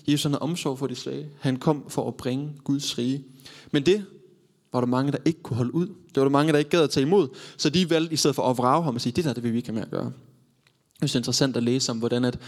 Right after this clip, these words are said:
folk, de så, at han gjorde mirakler. Og folk så og fandt ud af, at han var opstået, og alligevel så ville de ikke tro ham. Alligevel så blev de ved med at sige, "Det der, det vil vi ikke have noget at gøre med." De vragede den her sten. De ville ikke have det som deres fundament. Så der er ligesom et valg,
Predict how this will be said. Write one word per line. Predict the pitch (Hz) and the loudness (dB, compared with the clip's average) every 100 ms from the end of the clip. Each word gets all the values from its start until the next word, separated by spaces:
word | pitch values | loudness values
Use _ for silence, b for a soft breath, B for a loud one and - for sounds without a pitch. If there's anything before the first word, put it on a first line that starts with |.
| B | B
folk, | - 135 | -2 0
de | 135 | 2
så, | 127 - 202 | 2 4 2
at | 113 | 0
han | 127 117 | -4 -4
gjorde | 113 | -6
mirakler. | 117 120 127 - 147 | -6 -10 -12 -14 -14
Og | 135 | -6
folk | 135 127 | -6 -4
så | - - 208 185 B B B | -2 2 2 0 B B B
og | - | -2
fandt | 135 131 | -2 0
ud | 233 | 2
af, | 196 | 2
at | 131 | 2
han | 123 | 0
var | |
opstået, | - 143 143 | 0 0 0
og | 117 | 0
alligevel | 156 180 110 - B B B B | 2 2 0 -4 B B B B
så | - | -8
ville | 123 110 | -4 -2
de | |
ikke | 120 | -2
tro | - 160 | -2 -2
ham. | 113 - | -4 -8
Alligevel | 120 143 120 | -2 0 -2
så | - | -2
blev | 120 | -4
de | 117 | 0
ved | 139 | 2
med | 165 135 127 | 2 0 -4
at | |
sige, | 123 123 | -6 -2
"Det | 165 | 0
der, | 143 | 0
det | 120 | -2
vil | 113 | -6
vi | 127 | -6
ikke | - 139 - | -6 -8 -10
have | - 113 | -8 -4
noget | 110 117 | -4 -4
at | |
gøre | 120 113 | -2 -2
med." | 117 | -2
De | 117 139 | -2 -2
vragede | - 120 151 156 123 B B - | 2 4 4 2 -2 B B -6
den | 120 | -2
her | 120 117 - - | -2 -4 -8 -6
sten. | - - 151 120 - - _ | -4 0 -2 -2 -12 -20 _
De | - | -4
ville | 127 120 | -2 -2
ikke | 151 | -4
have | - 117 | -4 -6
det | 123 123 B B | -6 -8 B B
som | - - 113 | -8 -6 -2
deres | 113 120 127 - - B B | -2 -2 -4 -6 -8 B B
fundament. | - - - - - - - _ _ _ B B B B B B B B B B B B B B _ _ _ _ _ _ _ | -8 -4 -4 -6 -8 -14 -20 _ _ _ B B B B B B B B B B B B B B _ _ _ _ _ _ _
Så | - | -2
der | 139 | 2
er | 175 | 2
ligesom | 175 165 | 2 0
et | 127 117 | 0 2
valg, | 151 | 0